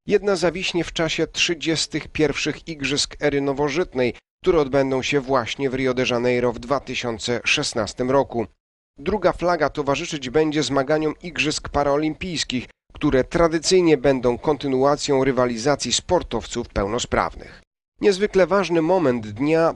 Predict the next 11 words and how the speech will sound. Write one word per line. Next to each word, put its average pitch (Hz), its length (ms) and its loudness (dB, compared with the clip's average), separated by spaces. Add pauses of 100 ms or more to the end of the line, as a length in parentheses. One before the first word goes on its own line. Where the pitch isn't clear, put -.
to 190 120 2
wizyta 147 460 -2
we 127 140 -2
wspólnocie 117 880 -2
Warzinia. 127 800 -2 (600)
To 151 120 2
jeden 147 420 4
z - 140 -4
tych 170 240 0
elementów 135 640 0
wizyty, 147 520 2